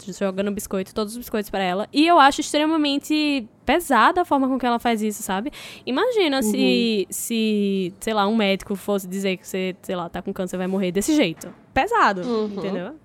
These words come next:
Speaker 1: Eu acho que é saudável essa oposição que a figura de Hermione apresenta a, a Sibila.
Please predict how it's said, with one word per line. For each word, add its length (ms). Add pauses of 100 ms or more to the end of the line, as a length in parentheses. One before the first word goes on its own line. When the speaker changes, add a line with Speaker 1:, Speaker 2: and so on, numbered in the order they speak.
Speaker 1:
Eu 120
acho 200
que 120
é 80
saudável 600 (160)
essa 300
oposição 640
que 120
a 40
figura 320
de 60
Hermione 560 (140)
apresenta 840
a, 560
a 60
Sibila. 540